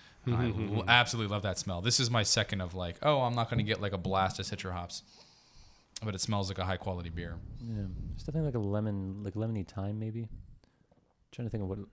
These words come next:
Speaker 3: herb that is. Maybe it's
Speaker 1: Mm.
Speaker 3: lemon verbena.
Speaker 1: Oh, wow. That is surprisingly smooth.
Speaker 2: Did you just make that up?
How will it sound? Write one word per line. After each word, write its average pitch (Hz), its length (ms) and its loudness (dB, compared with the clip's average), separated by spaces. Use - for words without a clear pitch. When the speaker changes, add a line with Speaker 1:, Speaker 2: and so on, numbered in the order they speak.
Speaker 3:
herb 95 240 -4
that 90 140 -4
is. 90 320 -8
Maybe 117 120 6
it's 113 120 4
Speaker 1:
Mm. - 60 6
Speaker 3:
lemon 95 220 8
verbena. 90 440 4
Speaker 1:
Oh, 117 60 -2
wow. 98 300 0
That 107 120 -4
is 143 100 -2
surprisingly 104 520 -2
smooth. 85 400 -6
Speaker 2:
Did 156 60 -2
you - 20 0
just 190 160 -2
make 123 160 2
that 127 160 6
up? 151 240 0